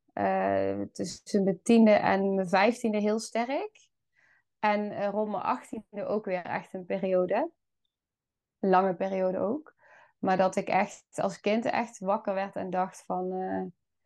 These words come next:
ja, waarom ben ik er nog steeds? Ik wil hier niet zijn. En, eh, ja, ja. Dat is dan even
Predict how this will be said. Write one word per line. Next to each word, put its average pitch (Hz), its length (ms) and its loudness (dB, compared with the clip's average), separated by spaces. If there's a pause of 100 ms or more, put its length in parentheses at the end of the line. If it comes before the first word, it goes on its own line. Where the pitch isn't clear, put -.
(440)
ja, 190 440 4 (400)
waarom 190 320 2
ben 185 160 2
ik 190 120 -4
er 185 80 -6
nog 180 160 -6
steeds? 175 260 -2
Ik 185 100 -4
wil 180 100 4
hier 180 160 6
niet 180 180 2
zijn. 170 460 2
En, 160 420 -4
eh, 92 580 -6 (1200)
ja, 190 480 4 (480)
ja. 180 400 -2 (520)
Dat 190 220 2
is 185 100 -2
dan 185 180 6
even 175 460 2